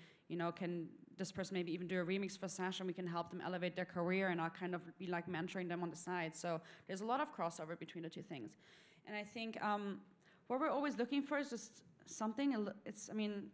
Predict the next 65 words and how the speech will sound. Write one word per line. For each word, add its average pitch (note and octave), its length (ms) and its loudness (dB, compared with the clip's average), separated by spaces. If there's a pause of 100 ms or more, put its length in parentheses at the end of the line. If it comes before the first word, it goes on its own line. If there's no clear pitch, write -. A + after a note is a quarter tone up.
(140)
it's - 120 -12
hard A3 180 2
to A3 60 -6
put A#3 100 0
your G#3 100 0
finger G#3+ 220 0
on A3 60 -2
it, A3+ 120 0
but - 120 -6
just G#3+ 280 -6
something A3+ 280 0
that C4 160 0
stands G#3 340 0
out D#3+ 220 4
and E3 100 -2
something F#3+ 280 2
that's F3+ 180 2
just F#3 200 -4
a F3+ 40 0
little E3+ 160 2
bit D#3 140 -2
different. - 320 -6
You - 60 -4
know, F3+ 100 2
I F3+ 80 4
think G3+ 260 -2
you G#3+ 60 -2
need G3 140 0
to G3+ 60 -4
have F#3+ 180 0
an F3+ 100 0
edge. F#3 280 0 (480)
I F3+ 40 -10
think F#3+ 260 -8
if G3 160 -8
you're G3 120 -2
just F#3+ 220 -4
blending G3 340 4
in G3+ 60 4
with F#3+ 120 4
the F#3+ 80 0
masses, E3+ 440 0
then, F3 380 2 (540)
you F#3+ 80 0
know, F3 100 4
it's F3 160 -4
not E3+ 240 0
interesting F#3+ 540 -6
for - 60 -10
anyone, G3 340 -2
and G3 100 0
it's F3+ 160 -2
hard E3+ 380 2 (160)
for F#3 80 0
a F3 40 2
manager E3+ 360 0
to F3 100 -12
really F3 140 -2
take F3 260 -4
you F#3 80 -6
to G3 80 -6
the G3+ 80 -4
next G3 260 -4
level G3+ 320 0
because, F3+ 520 -4